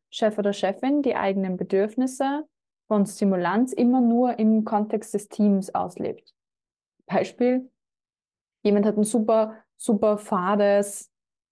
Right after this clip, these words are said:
Personal Life, seit, also fünfzig, äh, Jahren die gleiche Beziehung, I don't know, geht nie weg, hat keine Freunde und in der Arbeit gibt die Person so richtig Gas und lebt sich aus. Das kann überfordernd sein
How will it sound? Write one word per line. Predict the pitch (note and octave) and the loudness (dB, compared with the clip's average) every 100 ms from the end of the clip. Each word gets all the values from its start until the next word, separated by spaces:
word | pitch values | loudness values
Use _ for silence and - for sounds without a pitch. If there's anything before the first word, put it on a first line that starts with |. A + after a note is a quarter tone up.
| _ - | _ -4
Personal | A3+ G#3 A3+ G#3+ G3 | 0 2 2 2 4
Life, | F#3 F3+ C4+ - _ _ _ _ _ _ _ _ - | 2 2 0 -2 _ _ _ _ _ _ _ _ -12
seit, | - A3 F#3+ - | -4 -4 -4 -10
also | F#3+ G3 - - - | -8 -8 -10 -12 -2
fünfzig, | B3 A3+ A3 - - | -2 -2 -6 -6 -2
äh, | G#3+ G#3 G3+ | 0 2 2
Jahren | G3+ G3 G#3 | 0 0 2
die | G3+ | 0
gleiche | G3+ G#3+ G#3 | 0 -4 -4
Beziehung, | F3+ G#3+ - G#3+ A3 G#3+ | -6 -4 0 2 2 0
I | - | 0
don't | G3+ G3+ G3 | 0 0 0
know, | G3+ G3+ G3+ G3+ - - | 0 2 2 0 -8 -4
geht | G#3+ G3 | -2 2
nie | G#3 G#3+ G#3+ G#3+ G#3 G3 | 4 6 6 6 4 2
weg, | G3+ G3+ A3+ | 0 0 -4
hat | G3 | -4
keine | A3 F#3+ | -2 -2
Freunde | F#3+ - F#3+ G3+ G3+ G#3+ G#3+ - C4 | -2 0 2 2 4 2 0 -4 -4
und | G#3+ G3+ | 2 4
in | G#3 | 4
der | G3+ | 2
Arbeit | G#3 G#3+ G#3+ G#3+ | 0 2 0 0
gibt | G#3 | -2
die | G#3 | 0
Person | G3 G3 G3+ G3+ | 0 0 2 2
so | G3+ | 2
richtig | G#3 G#3+ G3+ | 0 -2 -4
Gas | F#3+ F3+ F#3+ | -2 -2 0
und | F3+ | 0
lebt | F3+ F3 | -2 -4
sich | F#3+ - | -8 -8
aus. | - - _ _ _ _ _ _ - | -10 -10 _ _ _ _ _ _ -2
Das | A#3 B3+ | 0 -2
kann | - G#3 G#3+ C#4 F4+ _ _ _ _ _ _ _ - | -4 0 2 0 -4 _ _ _ _ _ _ _ -4
überfordernd | G#3+ G3 G3 G3 G3 G3 F#3+ F#3+ | -2 -2 -2 0 0 0 -2 -4
sein | F#3+ F3+ F3+ G3 | -6 -4 -4 -6